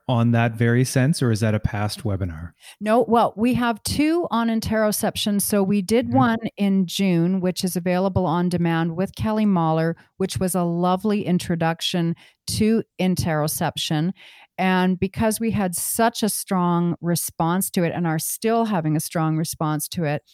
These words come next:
Speaker 2: I asked Kelly if on September twenty-fourth she could do a more in-depth training for three hours. So she's developed a curriculum around this. She has developed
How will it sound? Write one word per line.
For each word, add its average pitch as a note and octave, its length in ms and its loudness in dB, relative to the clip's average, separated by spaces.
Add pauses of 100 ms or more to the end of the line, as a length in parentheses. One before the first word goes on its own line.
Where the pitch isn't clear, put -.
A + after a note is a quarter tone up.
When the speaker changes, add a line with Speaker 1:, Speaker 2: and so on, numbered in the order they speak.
(320)
Speaker 2:
I F#3 140 0
asked F#3 340 -2
Kelly F3 460 0 (100)
if D#3 340 0
on D#3+ 200 0
September D#3+ 520 -4
twenty-fourth D#3+ 680 -2
she - 240 -4
could F3 200 -4
do F3+ 240 -2
a D#3+ 80 -2
more D#3+ 320 0 (100)
in-depth G3 640 0
training D#3 600 -2 (380)
for E3+ 320 2
three F3+ 380 0
hours. E3 520 0
So E3+ 160 -6
she's F#3+ 280 -4
developed F#3 420 -2
a F3+ 80 -2
curriculum F#3+ 600 -2
around D#3 400 -2
this. D3 240 -4
She - 320 -4
has F3 240 -2
developed E3+ 480 -4